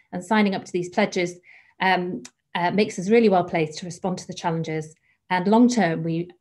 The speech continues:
we absolutely intend to make a huge difference to those, um, inequalities and those figures. Thank you very much.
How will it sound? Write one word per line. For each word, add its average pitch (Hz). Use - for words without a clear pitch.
we 185
absolutely 180
intend 160
to -
make 160
a 175
huge 170
difference 170
to -
those, 160
um, 160
inequalities 160
and 180
those 160
figures. -
Thank 165
you -
very 165
much. -